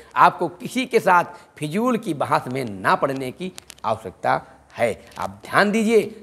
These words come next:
सावधान रहिए। आपके लकी तारीख पन्द्रह,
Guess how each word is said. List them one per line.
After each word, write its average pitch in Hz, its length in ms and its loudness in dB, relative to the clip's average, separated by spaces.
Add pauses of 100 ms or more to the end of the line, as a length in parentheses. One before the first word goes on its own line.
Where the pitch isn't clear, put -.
(140)
सावधान 123 440 2
रहिए। 220 540 2
आपके 185 400 6
लकी 226 380 2
तारीख 240 480 2 (440)
पन्द्रह, 190 440 6